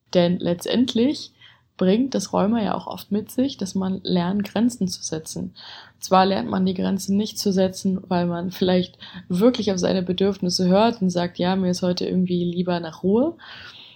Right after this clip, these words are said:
sondern man hört auf seine Bedürfnisse, indem man halt einfach merkt,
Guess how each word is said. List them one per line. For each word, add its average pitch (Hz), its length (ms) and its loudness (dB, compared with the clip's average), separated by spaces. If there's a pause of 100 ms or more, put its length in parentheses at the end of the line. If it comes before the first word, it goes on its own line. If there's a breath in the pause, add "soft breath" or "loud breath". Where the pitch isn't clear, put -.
(160)
sondern 208 640 2 (100)
man 185 200 2
hört 196 440 2 (320)
auf 185 160 -2
seine 185 260 2
Bedürfnisse, 185 760 -2
indem 180 240 -2
man 180 160 0
halt 175 160 -2
einfach - 280 -10
merkt, 175 460 -4